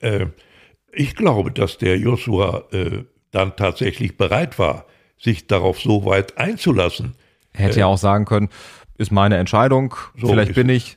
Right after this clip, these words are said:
Speaker 1: So ist
Speaker 2: das
Speaker 1: es.
Speaker 2: vielleicht
Speaker 1: Ja.
Speaker 2: nicht, nächstes Thema.
Speaker 1: Genau so ist es. Das heißt also, der, der Kimmich hatte Vertrauen zu dem Wasserzieher, dass der das nicht irgendwie noch verfremdet und ihm womöglich,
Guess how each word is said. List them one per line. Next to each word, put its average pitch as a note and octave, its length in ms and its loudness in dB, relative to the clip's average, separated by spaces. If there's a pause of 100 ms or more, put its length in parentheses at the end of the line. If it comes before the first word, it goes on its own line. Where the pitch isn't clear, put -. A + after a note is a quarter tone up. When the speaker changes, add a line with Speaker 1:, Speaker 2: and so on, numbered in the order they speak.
Speaker 1:
So G#2 160 2
ist - 220 -2
Speaker 2:
das A#2 120 2
Speaker 1:
es. - 60 -10
Speaker 2:
vielleicht G2+ 300 2
Speaker 1:
Ja. D3+ 40 -8
Speaker 2:
nicht, - 460 -2
nächstes G2+ 340 0
Thema. - 260 0
Speaker 1:
Genau A#2 180 2
so - 120 -2
ist - 200 -4
es. - 100 -8
Das G#2 220 -2
heißt C3+ 340 -2
also, B2+ 240 -2
der, A#2+ 240 -6
der - 300 -4
Kimmich - 480 -4
hatte A#2 280 -2
Vertrauen B2+ 680 0
zu - 120 -6
dem E2 220 -4
Wasserzieher, B2+ 640 -4 (460)
dass E2+ 200 -4
der D3+ 180 -4
das - 340 -8
nicht - 360 -6
irgendwie D3+ 680 -4
noch A#2+ 340 -6 (220)
verfremdet A#2+ 840 -4
und - 220 -12
ihm A#2+ 240 -2
womöglich, G#2+ 680 -2